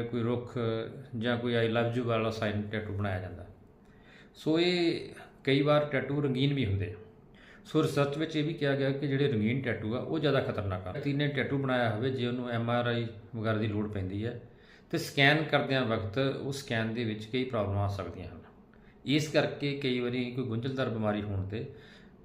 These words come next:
ਇਹਨਾਂ ਮਰੀਜ਼ਾਂ ਨੂੰ ਕਈ ਵਾਰ ਪਹਿਲਾਂ ਟੈਟੂ ਰਿਮੂਵ ਵੀ ਕਰਾਉਣਾ ਪੈਂਦਾ ਹੈ, ਜਿਸ ਉੱਤੇ ਕਾਫੀ ਸਾਰਾ ਖਰਚਾ ਆ ਸਕਦਾ ਹੈ। ਸੋ ਟੈਟੂ ਬਣਾਉਣ ਦੇ ਨਾਲ ਜਦੋਂ ਜਿਹੜੀ ਸਿਆਹੀ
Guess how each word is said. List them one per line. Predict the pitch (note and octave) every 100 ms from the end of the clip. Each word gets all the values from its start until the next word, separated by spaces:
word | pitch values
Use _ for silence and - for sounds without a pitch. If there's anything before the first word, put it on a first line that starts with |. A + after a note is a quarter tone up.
| -
ਇਹਨਾਂ | C3 D3+ D3+ D#3+ D#3 D3 B2 B2
ਮਰੀਜ਼ਾਂ | B2 A2+ B2+ B2+
ਨੂੰ | C3+
ਕਈ | C3+ A#2
ਵਾਰ | A#2 A#2
ਪਹਿਲਾਂ | A2+ B2 C3+
ਟੈਟੂ | A#2 F#2+ C3
ਰਿਮੂਵ | C3 A#2 B2
ਵੀ | A#2+
ਕਰਾਉਣਾ | A#2 G2 F2+
ਪੈਂਦਾ | F#2+ -
ਹੈ, | - - - - - -
ਜਿਸ | A2+ G#2+
ਉੱਤੇ | C3+ C#3+
ਕਾਫੀ | B2 G#2+
ਸਾਰਾ | A2+ A2 B2
ਖਰਚਾ | - - G2+
ਆ |
ਸਕਦਾ | F2+ - -
ਹੈ। | - - - - - - - - - -
ਸੋ |
ਟੈਟੂ | D3 D3+ C#3+ D#3
ਬਣਾਉਣ | D3+ D3+ D3+
ਦੇ |
ਨਾਲ | D3+ C#3+ C#3+
ਜਦੋਂ | C#3 C#3+ C#3+ C#3 C#3 - - - - -
ਜਿਹੜੀ | A#2 C3
ਸਿਆਹੀ | - A#2+ C3 C3+ A#2+